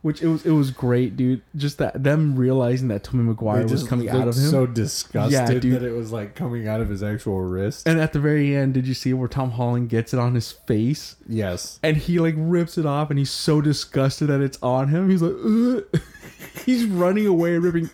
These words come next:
Speaker 1: "Ugh." One of the greatest. Like, that was, that movie was great, dude.
Speaker 2: I loved it.
Speaker 1: Did you see that they did the meme?
Speaker 2: The,
Speaker 1: The,
Speaker 2: oh,
Speaker 1: the
Speaker 2: yeah, the
Speaker 1: Spider-Man
Speaker 2: pointing.
Speaker 1: meme? Yeah.
Speaker 2: Yeah, yeah.
Speaker 1: Yeah, where Ned's like, "Peter." And like, "Yeah."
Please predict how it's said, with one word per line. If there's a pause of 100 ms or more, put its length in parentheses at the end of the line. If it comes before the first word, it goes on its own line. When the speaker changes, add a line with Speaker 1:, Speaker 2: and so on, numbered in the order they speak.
Speaker 1:
"Ugh." (1700)
One
of
the
greatest. (280)
Like,
that
was,
that
movie
was
great,
dude.
Speaker 2:
I
loved
it.
Speaker 1:
Did
you
see
that
they
did
the
meme? (760)
Speaker 2:
The,
Speaker 1:
The,
Speaker 2:
oh,
Speaker 1:
the
Speaker 2:
yeah,
the
Speaker 1:
Spider-Man
Speaker 2:
pointing.
Speaker 1:
meme?
Yeah. (140)
Speaker 2:
Yeah,
yeah.
Speaker 1:
Yeah,
where
Ned's
like,
"Peter." (260)
And
like,
"Yeah."